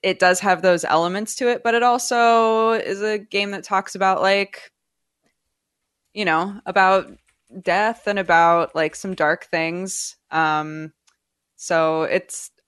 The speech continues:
I think, just, like, a really, really well done game. It has all kinds of, like, different things that you collect.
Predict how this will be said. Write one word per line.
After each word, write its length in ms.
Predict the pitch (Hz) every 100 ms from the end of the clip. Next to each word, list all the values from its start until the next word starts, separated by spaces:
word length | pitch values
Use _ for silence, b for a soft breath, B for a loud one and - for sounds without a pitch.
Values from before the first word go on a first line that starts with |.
| -
I 80 |
think, 320 | 202 247 240 -
just, 200 | 175 -
like, 160 | 160
a 60 | 156
really, 460 | 143 156 160 156
really 300 | 143 147 147
well 300 | 143 143 139
done 300 | 143 135 131 139
game. 380 | 139 139 143
It 140 | - 156
has 200 | 175 156
all 120 | 156
kinds 300 | - 156 143
of, 80 | 151
like, 180 | 143 143
different 320 | 147 - 131
things 280 | 143 143 -
that 260 | 131 - -
you 220 | 139 -
collect. 640 | - 143 170 180 175 -